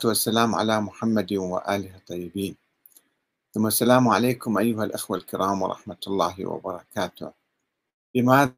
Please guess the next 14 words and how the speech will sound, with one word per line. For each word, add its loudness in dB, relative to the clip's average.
لم -2
يتحدث -4
الكليني 0
في -18
كتابه -6
الكافي -4
عن -12
أسطورة -2
الاعتداء 2
على -10
السيدة -4
الزهراء -4
عليه -20
السلام؟ -18